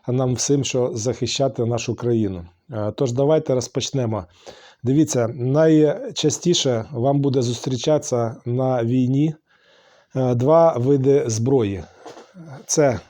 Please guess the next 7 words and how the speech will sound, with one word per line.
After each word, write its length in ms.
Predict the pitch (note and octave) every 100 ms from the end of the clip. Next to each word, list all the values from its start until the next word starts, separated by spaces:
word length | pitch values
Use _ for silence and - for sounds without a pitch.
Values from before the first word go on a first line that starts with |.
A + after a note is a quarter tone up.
| _
система 640 | - - C#3+ D#3 C3+ A#2 G#2+ -
Калашнікова, 840 | - D3+ C#3 - D#3 C#3+ E3 E3+ F3 _ _ _ _ -
може 340 | C#3 D#3 D3
бути 460 | C3+ D3 D3+ C#3+ C3
в 100 | C3
різних 340 | D#3 B2+ B2
калібрах, 580 | - C3+ C3 A2 G2+ -